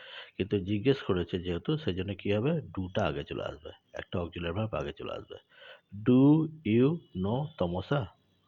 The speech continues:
ক্লিয়ার? সাবজেক্ট, ভার্ব, অবজেক্ট হলো, তার আগে এটা হলো অক্সিলারি ভার্ব। মানে যখন কোশ্চেন মার্ক থাকবে, তখন একটা অক্সিলারি ভার্ব দিতে হয়। প্রেজেন্ট ইনডিফিনিট টেন্স এর ক্ষেত্রে। প্রেজেন্ট ইনডিফিনিট টেন্স কাকে বলে? যে কাজ রোজ করা হয়,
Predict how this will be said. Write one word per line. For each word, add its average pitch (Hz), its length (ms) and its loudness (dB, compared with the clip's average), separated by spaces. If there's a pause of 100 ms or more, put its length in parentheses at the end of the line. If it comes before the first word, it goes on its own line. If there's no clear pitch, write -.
(680)
ক্লিয়ার? 104 300 -4 (800)
সাবজেক্ট, 98 420 0
ভার্ব, 101 280 0
অবজেক্ট 92 380 -2
হলো, 73 80 0
তার 85 200 0
আগে 92 240 -2
এটা 85 160 -2
হলো 92 280 -4
অক্সিলারি 78 480 -6
ভার্ব। 71 200 -8 (1040)
মানে 87 160 -4
যখন 101 340 -2
কোশ্চেন 113 420 0
মার্ক 110 220 0
থাকবে, 113 240 -2
তখন 107 160 -2
একটা 92 240 -2
অক্সিলারি 85 440 -4
ভার্ব 92 220 -2
দিতে 80 240 -8
হয়। - 120 -6 (640)
প্রেজেন্ট 110 320 2
ইনডিফিনিট 110 500 0
টেন্স 82 240 -6
এর 80 60 -6
ক্ষেত্রে। 73 280 -14 (100)
প্রেজেন্ট 104 320 -2
ইনডিফিনিট 107 340 -2
টেন্স 113 180 -4
কাকে 113 220 0
বলে? 135 240 2 (260)
যে 98 120 2
কাজ 92 360 -4
রোজ 90 360 -6
করা 85 300 -4
হয়, 117 220 -4